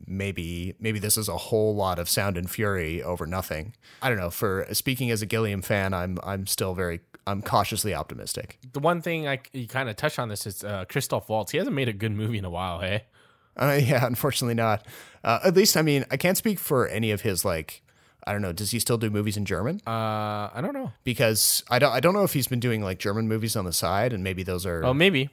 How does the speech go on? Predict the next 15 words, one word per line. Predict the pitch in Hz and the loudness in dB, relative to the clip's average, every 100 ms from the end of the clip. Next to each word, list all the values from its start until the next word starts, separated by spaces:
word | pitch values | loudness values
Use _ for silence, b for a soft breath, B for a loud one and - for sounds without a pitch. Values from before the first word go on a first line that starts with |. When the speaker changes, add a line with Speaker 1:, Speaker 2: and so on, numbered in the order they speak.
| - | -6
Speaker 1:
actually | 80 - 92 | -6 -4 -4
good, | 80 95 98 | -2 0 0
and, | 104 82 | 0 -4
and | - 85 | -6 -6
it's | 85 | -6
just | - 90 | -4 -4
his | 90 | -4
Hollywood | 85 95 98 113 120 127 - - | -2 0 2 2 2 0 -10 -8
movies | 117 117 120 127 | -2 0 2 2
that | 139 120 | 2 4
are | 127 123 120 | 4 2 0
kind | - 123 | 0 2
of | 123 | 2
stinkers. | - 123 156 156 - | 0 0 0 -2 -4
But, | - 90 87 | -2 -2 -2